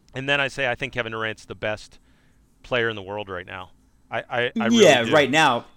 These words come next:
Speaker 2: Yeah,
Speaker 1: And
Speaker 2: right now for s-, right now for sure. And he, he
Speaker 1: But in a
Speaker 2: scores, he
Speaker 1: weird
Speaker 2: scores
Speaker 1: way
Speaker 2: in so many different ways.
Speaker 1: Oh,
Speaker 2: He's
Speaker 1: it's
Speaker 2: just
Speaker 1: incredible.
Speaker 2: Yeah,
Speaker 1: He's
Speaker 2: he's
Speaker 1: almost
Speaker 2: indif-, he's
Speaker 1: unstoppable.
Speaker 2: impossible to stop.
Speaker 1: But the, but the, but the other point that I'll bring up, I'll, I'll say two things. One, it's, I actually tweeted that the other day that,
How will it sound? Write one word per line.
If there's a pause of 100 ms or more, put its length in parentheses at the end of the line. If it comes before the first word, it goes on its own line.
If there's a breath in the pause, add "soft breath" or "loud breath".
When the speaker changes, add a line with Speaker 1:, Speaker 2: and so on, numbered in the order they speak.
Speaker 2:
Yeah,
Speaker 1:
And
Speaker 2:
right
now
for
s-,
right
now
for
sure.
And
he,
he
Speaker 1:
But
in
a
Speaker 2:
scores,
he
Speaker 1:
weird
Speaker 2:
scores
Speaker 1:
way
Speaker 2:
in
so
many
different
ways.
Speaker 1:
Oh,
Speaker 2:
He's
Speaker 1:
it's
Speaker 2:
just
Speaker 1:
incredible. (100)
Speaker 2:
Yeah,
Speaker 1:
He's
Speaker 2:
he's
Speaker 1:
almost
Speaker 2:
indif-,
he's
Speaker 1:
unstoppable.
Speaker 2:
impossible
to
stop.
Speaker 1:
But
the,
but
the, (220)
but
the
other
point
that
I'll
bring
up,
I'll,
I'll
say
two
things.
One,
it's,
I
actually
tweeted
that
the
other
day
that,